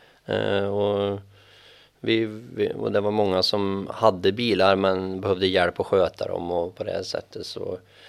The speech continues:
så förs-, fortsatte vi då. Så att vi, vi fick ju in William Nilsson och sen så hade vi ju Jocke Wåhl och så hade vi, vad hade vi mer då? Eh,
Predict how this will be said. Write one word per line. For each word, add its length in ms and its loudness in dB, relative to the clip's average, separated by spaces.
så 280 -4
förs-, 420 -2
fortsatte 500 -2
vi 80 -2
då. 120 0
Så 160 -2
att 100 -2
vi, 240 0
vi 120 -4
fick 240 -6
ju 100 0
in 120 2
William 320 4
Nilsson 680 2
och 100 -10
sen 180 -6
så 120 -8
hade 220 -6
vi 120 -6
ju 280 -4
Jocke 400 -6
Wåhl 480 0
och 120 -8
så 120 -4
hade 260 -4
vi, 340 -2
vad 120 -20
hade 300 -16
vi 100 -16
mer 340 -14
då? 120 -20
Eh, 260 -10